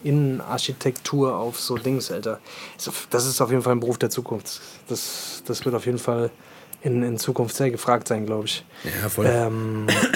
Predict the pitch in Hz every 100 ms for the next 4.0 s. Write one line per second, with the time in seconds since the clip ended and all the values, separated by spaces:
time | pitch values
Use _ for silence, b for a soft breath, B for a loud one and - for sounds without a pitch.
0 | - 165 113 - 107 110 - - 139 139
1 | 151 156 131 156 143 127 120 120 117 113
2 | 120 147 139 151 131 127 123 117 123 123
3 | 123 107 113 110 117 113 113 117 117 -